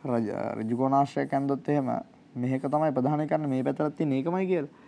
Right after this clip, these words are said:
මෙයාගේ දැන් මේක කුටීරයක් ඔයාලා ගෙදර කියලා හිතන්නකෝ. ගෙදර ඔයා ඉන්න සාලේ. සාලේ එක මුල්ලක යට කෙළවරේ ඉඳලා අනිත් මුල්ලේ උඩ කෙළවරට තමයි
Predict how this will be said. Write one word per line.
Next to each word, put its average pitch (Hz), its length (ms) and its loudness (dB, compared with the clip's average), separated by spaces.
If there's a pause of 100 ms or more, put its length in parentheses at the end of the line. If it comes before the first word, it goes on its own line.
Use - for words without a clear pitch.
(380)
මෙයාගේ 147 560 6
දැන් 143 180 2
මේක 123 240 0 (200)
කුටීරයක් 135 400 4
ඔයාලා 131 220 8
ගෙදර 117 220 4
කියලා 151 180 8
හිතන්නකෝ. 180 220 4
ගෙදර 123 200 6
ඔයා 127 220 8
ඉන්න 131 260 2
සාලේ. 143 380 6 (420)
සාලේ 143 600 8 (400)
එක - 260 -18
මුල්ලක 165 480 10
යට 131 320 8
කෙළවරේ 147 420 6
ඉඳලා 175 380 0
අනිත් 131 340 -2
මුල්ලේ 180 300 6
උඩ 143 220 8
කෙළවරට 170 420 10
තමයි 214 400 0